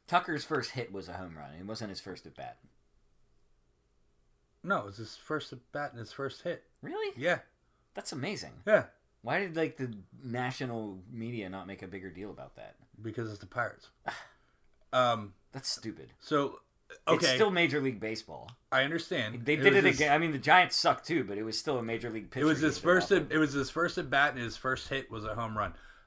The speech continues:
Speaker 2: Um, now I can tell you 'cause I watched the game at the R Bar.
Speaker 1: Nice.
Speaker 2: Um, not, not this past game. The game I'm gonna tell you about.
Speaker 1: Okay.
Speaker 2: Um,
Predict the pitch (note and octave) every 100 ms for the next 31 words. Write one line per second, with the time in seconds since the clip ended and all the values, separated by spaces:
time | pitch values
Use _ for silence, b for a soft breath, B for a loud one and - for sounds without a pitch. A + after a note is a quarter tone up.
0 | _ A2 A2+ G#2+ F#2+ A#2+ A#2+ C3+ C#3+ B2+
1 | C#3 C3 E3 C#3 A#2+ A#2 G2+ A2 D#3 -
2 | - A2 G#2+ G2+ G2+ G#2+ C3 - _ G#2
3 | G#2+ A2 F#2+ C3 F#3 A2+ F#2+ G2+ - b
4 | b b b b - G2 A#4 G#2 G#2 G#2
5 | G#2 G#2 - _ _ _ _ B2 B2+ C3+
6 | C3+ C#3+ D3+ C3+ C#3 C3+ - C3 - F#2+
7 | F#2 F2+ _ _ - B2 A#2 A#2 B2+ B2
8 | A#2+ A2+ G#2+ D#3 D3+ A2+ G#2 - B2 B2
9 | A2 A#2+ - A#2+ A2+ G#2+